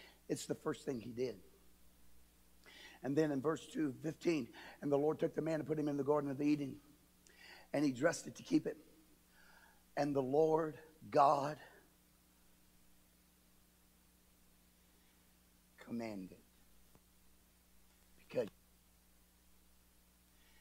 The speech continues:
without law, there's got to be obedience, people.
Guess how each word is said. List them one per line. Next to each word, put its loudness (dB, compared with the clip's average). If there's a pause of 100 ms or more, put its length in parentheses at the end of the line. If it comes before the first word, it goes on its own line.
(380)
without -4
law, -8 (2500)
there's -6
got 0
to -14
be -4
obedience, -8 (120)
people. -16